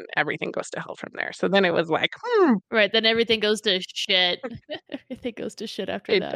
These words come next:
Speaker 1: does go to shit.
Speaker 2: And I think that was the end of the
Speaker 1: It
Speaker 2: second
Speaker 1: was,
Speaker 2: book,
Speaker 1: yeah,
Speaker 2: right?
Speaker 1: that was the end of the
Speaker 2: That's where it
Speaker 1: second book.
Speaker 2: ended? Yeah.
Speaker 1: Yeah.
Speaker 2: And then I, the third book, I don't, like I said, it was not my favorite. Um, I can't really remember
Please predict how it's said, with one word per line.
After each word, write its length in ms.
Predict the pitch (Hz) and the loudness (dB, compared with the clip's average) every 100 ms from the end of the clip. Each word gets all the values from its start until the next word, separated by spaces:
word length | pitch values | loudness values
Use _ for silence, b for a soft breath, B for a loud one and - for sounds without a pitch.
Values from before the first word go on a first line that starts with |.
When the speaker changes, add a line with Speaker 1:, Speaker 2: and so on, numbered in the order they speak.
| - | -4
Speaker 1:
does 120 | - | -4
go 60 | - | -10
to 140 | - - | -10 -10
shit. 220 | - - - B B _ _ _ _ - | -10 -10 -12 B B _ _ _ _ -4
Speaker 2:
And 80 | 226 | 0
I 60 | |
think 200 | 254 339 381 | 4 4 4
that 120 | 370 | 4
was 160 | 359 | 4
the 140 | - - - | 2 0 2
end 200 | 254 269 | 2 2
of 100 | 247 | 2
the 60 | 226 | 0
Speaker 1:
It 60 | |
Speaker 2:
second 300 | - 208 - | 0 0 2
Speaker 1:
was, 240 | 139 147 - | 2 0 -2
Speaker 2:
book, 80 | |
Speaker 1:
yeah, 140 | - - | 0 2
Speaker 2:
right? 100 | 285 | 2
Speaker 1:
that 120 | - | 0
was 160 | - - | -4 -6
the 80 | - | -8
end 200 | - - | -6 -6
of 80 | - | -6
the 60 | |
Speaker 2:
That's 160 | 208 - | -4 -2
where 100 | 208 | -2
it 60 | - | -2
Speaker 1:
second 180 | 196 196 | -4 -2
book. 40 | |
Speaker 2:
ended? 180 | 233 247 | -4 -2
Yeah. 260 | 196 165 185 - | -2 -2 -4 -10
Speaker 1:
Yeah. 80 | 214 B _ _ _ - | -20 B _ _ _ -6
Speaker 2:
And 180 | 196 214 | -2 2
then 100 | 226 | 2
I, 260 | 226 214 - _ _ - | 2 0 -2 _ _ -6
the 220 | 208 240 | 2 2
third 280 | - 285 269 | 4 2 4
book, 180 | 359 370 | 2 4
I 100 | 277 | 0
don't, 420 | 196 202 196 196 - _ _ - | 2 2 2 0 -6 _ _ -6
like 140 | 196 | -2
I 40 | 185 | -2
said, 220 | 196 170 | -2 -4
it 80 | 123 | 0
was 180 | 226 226 | -2 0
not 300 | 214 185 175 | 0 0 0
my 140 | 170 | -4
favorite. 540 | 165 147 156 156 151 _ - | -4 -6 -4 -6 -6 _ -14
Um, 440 | 170 156 143 160 180 _ - | -10 -8 -10 -16 -20 _ -18
I 120 | 214 - | -16 -12
can't 280 | 247 254 | -8 -6
really 240 | 247 269 277 | 0 0 2
remember 720 | 254 202 185 190 180 170 180 | 0 -2 -2 0 0 -2 -8